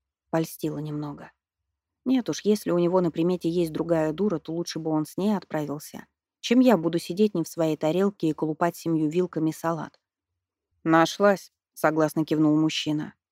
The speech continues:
«И я уже все решил. Ты, идем, мы опаздываем». И меня потащили во дворец.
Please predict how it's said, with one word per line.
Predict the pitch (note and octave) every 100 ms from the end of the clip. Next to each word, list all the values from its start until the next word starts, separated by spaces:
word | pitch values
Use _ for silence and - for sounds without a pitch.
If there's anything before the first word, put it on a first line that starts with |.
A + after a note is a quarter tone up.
| _ _ _
«И | F3+
я | F#3 A3
уже | G3 F#3
все | - F#3
решил. | F3 - - C3 D#3 _ _
Ты, | - F3 D3 _ _ _ _
идем, | F3+ G#3+ G#3+ D3
мы | D3+ D3+
опаздываем». | D3+ D#3 D3 D3 C#3+ D#3+ _ _ _ _ _ _
И | A#3
меня | B3 G3+ G#3
потащили | F3+ D3+ - F3+
во | D#3+
дворец. | D3 D3 D3 D3